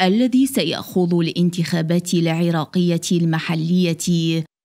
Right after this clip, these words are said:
في محافظات كركوك ونينوى وديالا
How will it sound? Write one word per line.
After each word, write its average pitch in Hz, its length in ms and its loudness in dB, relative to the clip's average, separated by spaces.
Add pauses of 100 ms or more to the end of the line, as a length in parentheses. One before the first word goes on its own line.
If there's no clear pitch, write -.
في 202 180 2
محافظات 165 840 -2
كركوك 170 760 -2
ونينوى 170 760 2
وديالا 160 840 0